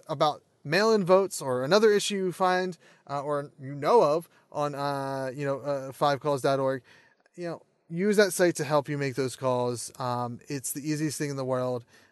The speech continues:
uh, and have your voice heard, uh, for important issues,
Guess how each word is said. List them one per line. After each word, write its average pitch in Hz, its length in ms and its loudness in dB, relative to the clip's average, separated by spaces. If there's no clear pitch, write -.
uh, 127 400 -6
and 131 200 -8
have 170 160 4
your 165 80 4
voice 143 300 0
heard, 135 360 2
uh, 120 380 -2
for 131 220 -4
important 139 400 0
issues, 127 440 -8